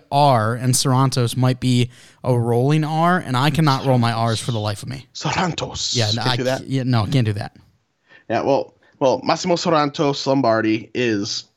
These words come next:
Speaker 2: a Canadian forward from, uh, Quebec. He's currently playing in the B C H L, just committed to the University of Vermont, funny enough, but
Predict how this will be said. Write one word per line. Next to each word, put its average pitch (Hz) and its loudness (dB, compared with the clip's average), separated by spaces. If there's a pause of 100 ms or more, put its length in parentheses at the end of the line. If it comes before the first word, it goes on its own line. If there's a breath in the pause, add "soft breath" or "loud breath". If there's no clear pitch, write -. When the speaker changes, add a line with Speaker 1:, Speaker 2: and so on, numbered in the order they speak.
Speaker 2:
a 135 2
Canadian 202 2
forward 160 2
from, 151 0 (160)
uh, 131 2
Quebec. 131 -4 (380 soft breath)
He's 127 0
currently 151 2
playing 151 4
in 143 4
the 135 2
B 131 -2
C 131 -2
H 117 -2
L, 113 2
just 123 -6
committed 123 0
to 127 -2
the 120 2
University 113 0
of 104 0
Vermont, 127 0
funny 123 -2
enough, 123 -2
but - -2